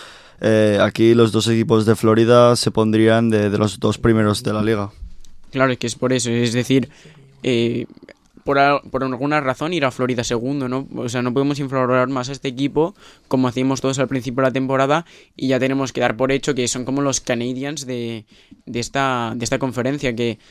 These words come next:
Speaker 2: es un equipo que nadie esperaba que jugara a este nivel, pero que va a segundo con veinte puntos ambos equipos y creo que un número de partidos similar, eh, jugando a un gran nivel.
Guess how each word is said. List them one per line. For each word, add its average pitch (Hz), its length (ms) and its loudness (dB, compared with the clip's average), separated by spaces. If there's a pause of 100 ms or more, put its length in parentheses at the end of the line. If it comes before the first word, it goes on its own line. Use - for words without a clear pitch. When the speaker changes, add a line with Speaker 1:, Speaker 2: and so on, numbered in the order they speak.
(120)
Speaker 2:
es - 100 -10
un 143 80 -2
equipo 131 320 -2
que 123 80 -4
nadie 127 140 -2
esperaba 131 320 0
que 127 80 -2
jugara 127 180 2
a 127 80 -2
este 135 80 -4
nivel, 147 420 -2 (160)
pero 117 400 0
que 117 140 -2
va 110 240 -2
a 135 60 -2
segundo 156 680 -2 (460)
con 123 220 0
veinte 135 260 0
puntos 151 400 -2
ambos 139 220 -4
equipos 151 520 -2
y 120 120 -8
creo 123 200 -2
que 131 420 0
un 143 160 -4
número 135 300 -2
de 131 80 -2
partidos 127 300 -2
similar, 127 480 -4 (480)
eh, 127 260 0
jugando 123 380 -2
a 135 40 -2
un 139 140 -4
gran 123 160 -2
nivel. 117 320 -6